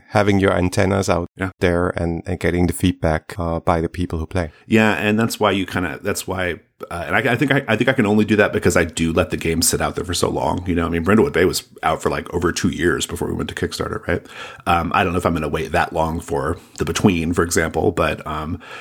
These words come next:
Speaker 2: but certainly I think that if, you know, over time, you just,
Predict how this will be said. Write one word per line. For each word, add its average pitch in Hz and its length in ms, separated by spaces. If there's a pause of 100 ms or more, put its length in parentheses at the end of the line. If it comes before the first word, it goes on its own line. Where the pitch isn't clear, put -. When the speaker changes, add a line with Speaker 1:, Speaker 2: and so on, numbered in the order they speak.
(120)
Speaker 2:
but 90 120
certainly 82 440
I 82 80
think 80 280
that 76 260 (340)
if, - 280 (120)
you 180 100
know, 78 220
over 117 260
time, 80 340
you 82 60
just, 92 280